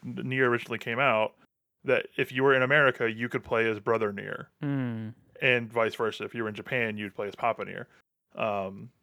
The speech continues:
Speaker 1: and so it's, it's, I'm glad they kept it for this, but it also just makes me wish they had enabled Papa Nier mode, where as an unlock or just whatever, let me, let
Speaker 2: I
Speaker 1: me
Speaker 2: mean,
Speaker 1: play
Speaker 2: I,
Speaker 1: as
Speaker 2: he,
Speaker 1: that.
Speaker 2: he
Speaker 1: You already
Speaker 2: was
Speaker 1: put the
Speaker 2: voi-, he
Speaker 1: characters
Speaker 2: was
Speaker 1: in
Speaker 2: voiced in
Speaker 1: costumes.
Speaker 2: that, so.
Speaker 1: Mm-hmm.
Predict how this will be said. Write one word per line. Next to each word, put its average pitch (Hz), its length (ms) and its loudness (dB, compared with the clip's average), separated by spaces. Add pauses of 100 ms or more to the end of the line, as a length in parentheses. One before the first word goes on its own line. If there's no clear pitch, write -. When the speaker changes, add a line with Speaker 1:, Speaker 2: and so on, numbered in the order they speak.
(220)
Speaker 1:
and 117 140 -10
so 120 120 0
it's, - 200 -6
it's, - 260 -6 (300)
I'm 147 140 6
glad 160 240 8
they 123 100 2
kept 185 320 2
it 110 120 -2
for 113 120 -6
this, 107 260 -2
but 123 120 -2
it 113 80 0
also 113 300 2
just 107 180 -10
makes 107 200 -8
me 117 80 -10
wish 107 400 -6 (340)
they 117 160 0
had 107 100 2
enabled 104 320 -4
Papa 113 300 0
Nier 110 180 -2
mode, 104 320 -4 (800)
where 107 300 -4 (380)
as 110 120 -8
an 107 100 -10
unlock 107 420 0
or 107 160 -8
just - 180 -14
whatever, 104 500 0
let 104 120 -4
me, 104 240 -12 (1120)
let - 100 -4
Speaker 2:
I - 40 4
Speaker 1:
me 160 80 4
Speaker 2:
mean, 170 80 8
Speaker 1:
play 123 60 8
Speaker 2:
I, - 20 6
Speaker 1:
as 123 80 4
Speaker 2:
he, 180 60 4
Speaker 1:
that. 117 100 4
Speaker 2:
he 127 40 2
Speaker 1:
You 165 80 8
already 196 140 10
Speaker 2:
was 185 80 4
Speaker 1:
put 151 40 0
the - 40 4
Speaker 2:
voi-, 190 120 8
he 240 40 4
Speaker 1:
characters 151 240 6
Speaker 2:
was 214 120 6
Speaker 1:
in 151 40 2
Speaker 2:
voiced 202 300 4
in 123 80 2
Speaker 1:
costumes. 123 300 0 (120)
Speaker 2:
that, - 40 -18
so. 110 380 -2 (440)
Speaker 1:
Mm-hmm. 170 160 0